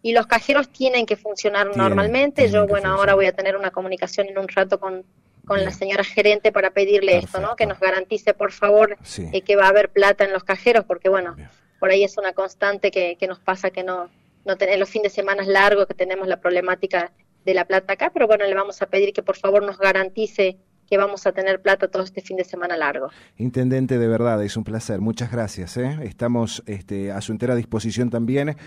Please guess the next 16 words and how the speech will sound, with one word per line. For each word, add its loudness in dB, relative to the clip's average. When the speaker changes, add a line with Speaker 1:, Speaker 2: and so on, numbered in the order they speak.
Speaker 2:
como, -2
como -4
medio 2
de 0
comunicación. -4
Me -2
imagino -4
que -4
todos 0
estamos -2
alertas -2
a -4
todo, 2
atentos, -2
por -6
supuesto, -4